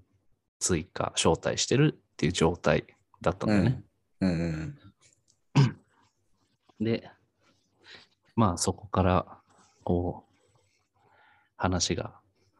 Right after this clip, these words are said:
Speaker 1: 派生して、まあ、起きてるやつもいたりとかで、
Speaker 2: うん。
Speaker 1: あの、グループ通話をしようということで。
Speaker 2: うわ、すごいね。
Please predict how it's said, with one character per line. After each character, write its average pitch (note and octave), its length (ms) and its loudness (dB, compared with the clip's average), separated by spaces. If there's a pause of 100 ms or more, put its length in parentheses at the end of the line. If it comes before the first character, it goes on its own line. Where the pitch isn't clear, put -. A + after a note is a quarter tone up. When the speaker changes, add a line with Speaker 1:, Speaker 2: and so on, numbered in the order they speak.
(460)
Speaker 1:
派 - 160 -10
生 E2+ 240 -2
し - 120 -6
て、 - 280 -6 (1300)
ま F2 120 0
あ、 E2+ 100 2
起 - 100 -8
き - 40 -8
て D#2+ 80 0
る D#2 80 0
や D#2+ 100 2
つ - 120 -4
も - 100 -8
い - 60 -10
た D2+ 120 0
り - 100 -4
と - 100 -14
か - 120 -14
で、 - 200 -14 (420)
Speaker 2:
う G#2 80 0
ん。 E2+ 300 -2 (1400)
Speaker 1:
あ E2+ 160 -4
の、 - 480 -4 (1040)
グ F#2 120 2
ル G#2+ 120 6
ー - 20 0
プ G#2+ 140 0
通 - 200 2
話 G#2 140 4
を - 40 -4
し - 180 0
よ D#2+ 100 0
う - 40 -6
と - 80 -16
い - 20 -14
う - 40 -16
こ - 100 -14
と - 120 -18
で。 - 200 -16 (360)
Speaker 2:
う F#2+ 180 2
わ、 E2+ 240 2
す - 260 -4
ご A2 100 0
い G2+ 40 0
ね。 - 120 -10